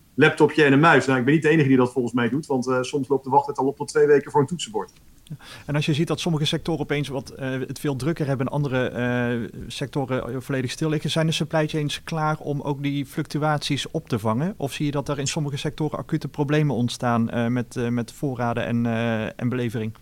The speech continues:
Speaker 1: Nou ja, ik, ik denk ook net wel wat, wat, wat Bart ook wel aangaf. Eh, eh, eh, sommige partijen die echt in de, in de just-in-time, eh, zitten, die, eh,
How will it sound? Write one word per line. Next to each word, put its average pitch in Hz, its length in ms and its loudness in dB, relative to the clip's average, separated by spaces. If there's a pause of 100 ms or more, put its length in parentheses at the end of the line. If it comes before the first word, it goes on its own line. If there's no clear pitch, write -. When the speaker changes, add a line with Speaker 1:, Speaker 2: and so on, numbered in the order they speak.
(1120)
Speaker 1:
Nou 160 160 4
ja, 151 280 6
ik, 165 300 -2
ik 139 100 0
denk 156 160 4
ook 156 80 4
net 147 140 4
wel 151 120 6
wat, 147 200 4
wat, 135 240 -2
wat 117 280 -2
Bart 147 220 6
ook 143 120 6
wel 139 180 6
aangaf. 135 460 2
Eh, 143 80 2
eh, 123 800 -2 (120)
eh, 120 260 -10 (760)
sommige - 360 4
partijen 151 520 8
die 127 220 4
echt 143 200 0
in 135 120 6
de, 127 160 2
in 131 100 2
de 123 100 2
just-in-time, 131 880 2
eh, 120 60 2
zitten, 117 340 0
die, 123 260 -2
eh, 120 200 -6